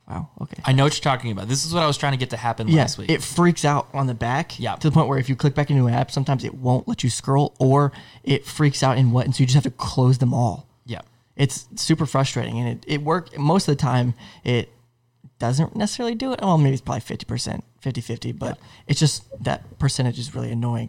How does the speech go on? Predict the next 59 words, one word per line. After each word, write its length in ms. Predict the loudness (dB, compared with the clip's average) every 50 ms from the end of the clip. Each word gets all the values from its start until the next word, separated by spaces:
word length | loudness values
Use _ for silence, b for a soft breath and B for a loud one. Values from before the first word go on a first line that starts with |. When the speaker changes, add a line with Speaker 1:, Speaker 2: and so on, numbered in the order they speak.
| -8
Speaker 1:
'cause 280 | -10 -10 -10 -10 -12 -16 -20 _ _ _ _ _ _ _ _ _
it's 80 | -12 -8
like, 100 | -4 -2
I 80 | -2
just 160 | -2 0 2
wanna 140 | 2 2 2
do 100 | 2 2
it 140 | 0 -2 -2
quick, 460 | -4 -2 -2 -2 -2 -4 -10 -18 -12 -10
and 100 | -8 -8
it's 120 | -8 -8 -10
stopping 420 | -6 -4 -4 -4 -4 -4 -4 -2
me 120 | -2 -2 0
<laughs> 60 | 2
from 120 | 2 4
doing 320 | 6 6 8 8 8 6 6
that. 240 | 4 2 -2 -4 -6 -6
Speaker 2:
Yeah, 160 | -4 -4 -2 -2
Speaker 1:
So 100 | -2 -2
that's 60 | -2
Speaker 2:
and, 40 | -2
Speaker 1:
kinda 140 | -2 -4
frustrating. 340 | -4 -6 -8 -6 -4 -2 0
Speaker 2:
and 40 | 0
that's 60 | 0 0
exactly 260 | -2 -2 -2 -2 -2
what 60 | -2
I 20 |
was 80 | -2 -2
saying 200 | -2 -2 -2 -2
last 260 | -2 -4 -4 -4 -4 -6
week. 120 | -6 -6
Like, 140 | -6 -6 -6
I 40 | -8
was 80 | -8 -6
trying 140 | -4 -4
to 60 | -2 -2
get 80 | -4 -4
it 100 | -6 -6
to 60 | -8
happen 320 | -6 -6 -6 -6 -6 -8 -8
because 480 | -8 -8 -6 -6 -4 -4 -6 -8 -8
that's 260 | -6 -4 -4 -4 -2
why 160 | 0 0 0 0
I've 80 | 0
spent 200 | -2 -4 -6 -4
so 120 | -4 -4 -4
much 140 | -4 -4 -4
time 160 | -4 -4 -4
trying 260 | -4 -4 -4 -4 -4
to 60 | -4
get 160 | -4 -6 -6 -8 _ _ _ _ -14
the, 540 | -10 -6 -6 -6 -6 -6 -8 -8 -10 -10 -12 -10
the 60 | -8 -8
standard 400 | -8 -6 -6 -6 -6 -6 -6 -6
home 200 | -6 -8 -8 -8
screen 260 | -8 -8 -8 -8 -6
looking 280 | -8 -8 -10 -10 -12 -12 -12
okay, 480 | -14 -14 -10 -10 -8 -6 -6 -6 -8